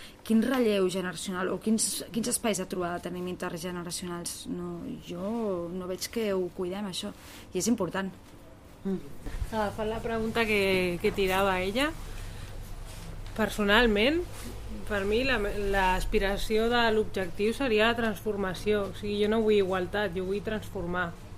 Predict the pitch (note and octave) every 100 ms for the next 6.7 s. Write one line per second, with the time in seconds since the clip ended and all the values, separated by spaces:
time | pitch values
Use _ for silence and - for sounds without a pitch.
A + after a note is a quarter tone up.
0 | - - - - - - - - G#3 G#3+
1 | G#3 G3+ G3 G3 F#3 F3+ E3+ - - -
2 | - - - - G#3+ G#3+ G3+ G3+ F#3+ -
3 | G#3 G#3 G3 G3 F#3+ F3 G#3 A#3 A#3 A3+
4 | G#3 - G#3 G3 G3+ G#3 B3+ A#3+ G#3 F#3+
5 | F3 F3 F3 F3 - G3 F3+ F#3 G3+ G3+
6 | F3+ F3+ F#3 G3 G3+ F#3